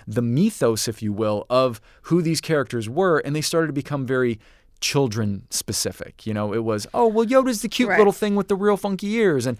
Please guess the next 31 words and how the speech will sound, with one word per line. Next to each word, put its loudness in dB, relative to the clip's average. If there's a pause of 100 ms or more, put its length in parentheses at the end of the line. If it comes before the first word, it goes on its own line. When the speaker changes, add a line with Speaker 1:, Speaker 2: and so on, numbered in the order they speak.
(240)
Speaker 1:
Vader's 4
just -2
a 2
disgruntled, -4
grumpy 0
old 4
man -2
with -6
a 0
red -2
lightsaber." -4
You -8
know, -6
it -6
just -6 (140)
completely -6
changed -6
the -10
culture -2
of -2 (360)
what 0
Star 0
Wars -6
was. 0
So 0
it's 0
so 2
interesting -4
to -4
think -6
about 0